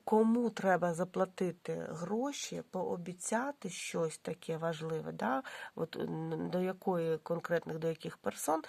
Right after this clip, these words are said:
щоб вони на ці гроші прискакали.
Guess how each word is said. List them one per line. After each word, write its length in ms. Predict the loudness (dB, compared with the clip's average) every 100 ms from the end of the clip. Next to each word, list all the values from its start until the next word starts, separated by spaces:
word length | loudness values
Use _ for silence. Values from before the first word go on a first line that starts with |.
| -12 -14
щоб 280 | -6 -4 -2
вони 320 | 0 2 2
на 120 | 0
ці 220 | -6 -8 -8
гроші 460 | -2 -2 0 -4
прискакали. 1000 | -4 0 0 -2 -4 0 2 2 0 -8